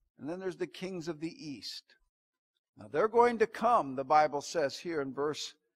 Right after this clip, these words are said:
<clears throat> in verse eleven and twelve, excuse me. They're going to come, and they're going to come across the Euphrates heading for Israel. They're going to try to battle the Antichrist.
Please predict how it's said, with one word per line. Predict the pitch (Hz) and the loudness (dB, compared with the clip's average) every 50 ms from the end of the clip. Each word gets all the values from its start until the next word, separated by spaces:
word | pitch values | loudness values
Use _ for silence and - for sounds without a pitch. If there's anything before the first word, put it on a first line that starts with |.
| _ _ _ _ | _ _ _ _
<clears throat> | 196 180 - | 0 0 2
in | 190 175 175 156 160 143 151 | 2 0 0 -2 -2 -4 -2
verse | 147 165 165 - - | -2 -4 -4 -2 -2
eleven | - 143 147 175 185 185 214 214 208 196 190 _ _ _ _ _ _ _ _ _ _ _ _ _ _ _ _ _ - | -2 0 2 0 0 -2 -4 -12 -18 -20 _ _ _ _ _ _ _ _ _ _ _ _ _ _ _ _ _ _ -14
and | - 127 110 - | -14 -14 -12 -12
twelve, | - - 196 185 190 196 202 | -6 2 4 6 6 6 4
excuse | - - - 202 202 190 | 2 -4 -12 -12 -12 -10
me. | 208 208 214 - _ _ _ _ _ _ _ _ | -12 -14 -16 -18 _ _ _ _ _ _ _ _
They're | 143 170 214 233 | 4 6 6 8
going | 220 233 220 214 208 | 10 8 8 10 8
to | 208 208 | 6 6
come, | - - 202 220 247 233 214 180 151 | 6 6 8 8 10 8 6 4 0
and | 147 160 | 0 4
they're | 180 196 | 4 4
going | 185 202 214 202 208 208 196 | 6 8 10 10 10 8 4
to | 185 | 0
come | - - 208 214 226 220 220 | -2 2 4 4 4 4 4
across | 214 - - 220 233 240 233 208 - - - _ _ _ _ _ _ _ _ | -2 0 4 6 8 8 8 8 6 -4 -16 _ _ _ _ _ _ _ _
the | - 160 | -4 -2
Euphrates | 170 196 185 - - 233 247 240 240 233 175 | 2 2 0 4 6 6 6 6 6 0 -2
heading | 165 190 233 294 320 320 311 294 | 4 10 10 10 10 8 2 0
for | - 269 294 294 | 2 2 2 2
Israel. | 285 277 254 190 196 190 170 147 135 | 2 0 -2 -2 -2 2 2 2 2
They're | 135 170 202 | 2 2 2
going | 202 220 214 | 4 4 4
to | 208 196 170 - - | 4 2 0 -2 -2
try | - 214 214 226 | 2 4 4 6
to | 226 220 | 4 2
battle | 214 175 165 240 240 262 254 220 185 180 | 0 2 4 4 6 6 4 2 0 -2
the | 175 202 208 | 0 -2 -2
Antichrist. | 202 214 220 202 170 - - 156 123 95 - 80 - - - | -2 -2 -2 -4 -6 -4 -2 -2 -2 -2 -4 -12 -20 -20 -20